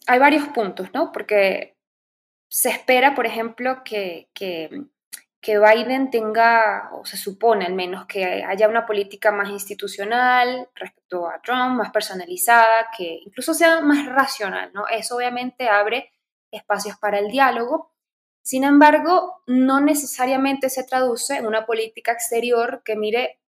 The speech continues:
con beneplácito, eh, pues, no sé, la, la economía, la intervención del, de la economía del Estado en otros países, como en Venezuela, como en Bolivia, ¿no?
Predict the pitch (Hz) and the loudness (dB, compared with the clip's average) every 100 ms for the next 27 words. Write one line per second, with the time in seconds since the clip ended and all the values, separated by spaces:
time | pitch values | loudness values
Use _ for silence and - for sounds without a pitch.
0 | - 240 233 220 220 220 226 220 - - | -6 -4 0 0 0 -2 -2 -4 -8 -6
1 | 208 - _ - _ _ _ - 214 190 | -6 -6 _ -20 _ _ _ -2 0 0
2 | 185 - 180 - 208 190 220 196 - - | -4 -10 -14 -14 -14 -4 -2 -2 -4 -8
3 | 190 - - 190 208 202 208 220 214 214 | -8 -10 -10 -8 -4 -2 -2 -2 0 0
4 | 214 214 214 226 226 240 240 214 202 202 | 2 0 0 -4 -2 -4 0 0 0 -2
5 | 190 185 196 208 214 214 208 _ _ _ | -8 -8 -10 -6 -4 -4 -6 _ _ _
6 | 208 190 190 247 240 208 202 - 190 240 | -2 0 2 4 4 2 -4 -6 -6 -4
7 | - 196 190 170 170 - 185 185 170 170 | -6 -10 -16 -14 -14 -14 -12 -8 -8 -6
8 | 226 233 202 185 - 185 190 190 196 _ | 0 2 2 -2 -8 -20 -16 -16 -16 _
9 | _ 208 202 190 214 240 214 190 185 269 | _ -8 -4 -2 -2 -4 -2 -2 -2 -6
10 | 294 | -8